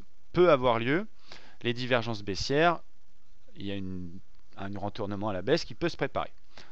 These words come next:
Donc ça, c'est la première étape à, à connaître. Vert, ça va monter. Rouge, ça va descendre. Ensuite, on a d'autres informations. Ici, vous voyez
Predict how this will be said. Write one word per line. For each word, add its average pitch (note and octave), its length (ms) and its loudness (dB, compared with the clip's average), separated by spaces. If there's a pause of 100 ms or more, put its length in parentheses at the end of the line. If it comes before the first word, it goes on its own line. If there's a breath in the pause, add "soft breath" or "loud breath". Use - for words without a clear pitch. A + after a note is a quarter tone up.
Donc F#2 160 -4
ça, F3 140 6
c'est E3+ 120 2
la C3 100 6
première D3 300 4
étape C3 280 2
à, F#2+ 160 2
à - 140 -2
connaître. A2+ 460 2
Vert, G#2+ 320 4 (180)
ça - 180 -2
va F2+ 100 0
monter. D3+ 520 2
Rouge, C3 360 0 (100)
ça - 140 0
va A#2 100 4
descendre. - 320 -2 (800 soft breath)
Ensuite, D3+ 360 4
on C#3+ 80 4
a A2 120 6
d'autres B2 680 4
informations. F#3+ 880 4 (680)
Ici, E3+ 300 2
vous E3 160 2
voyez D3+ 500 6